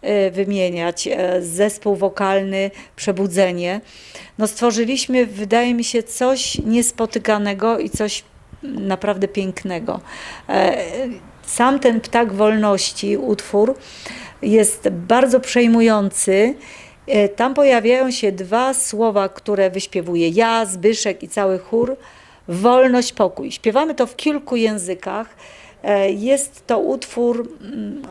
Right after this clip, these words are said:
bardzo ważny nie tylko dla mnie, ale myślę dla każdego człowieka, któremu, dla którego pokój, e, na świecie jest ważny, istotny. I w związku z tym, że nie tylko biorąc pod uwagę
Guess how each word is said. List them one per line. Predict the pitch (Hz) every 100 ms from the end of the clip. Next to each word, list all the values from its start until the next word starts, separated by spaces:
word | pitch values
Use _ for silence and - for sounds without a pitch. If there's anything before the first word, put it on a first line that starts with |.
| -
bardzo | 214 185 269 285
ważny | 262 277 262 254
nie | 269
tylko | 277 285 262
dla | 220 285 240
mnie, | 170 170 196 269 - - - - -
ale | 226
myślę | 240 247 254 233
dla | 226
każdego | 220 233 202 240 233
człowieka, | 220 214 185 190 185 196 208 214 - -
któremu, | - - 214 214 214 214 214 220 - - -
dla | 208
którego | 202 226 226 214
pokój, | 214 - 226 214 - 196 196 202 - - -
e, | 196
na | 208 208
świecie | - 220 214 - 214 214 208 302
jest | 302 196 196 247 - 294
ważny, | 208 196 175
istotny. | 180 202 - 196 190 175 - - - -
I | -
w |
związku | 190 - - -
z | 247
tym, | - 208 196
że | 190 175 190 185 180 180 151
nie | 226
tylko | 247 302 - 208
biorąc | 190 208 208 202
pod | 202 185
uwagę | 185 190 185 185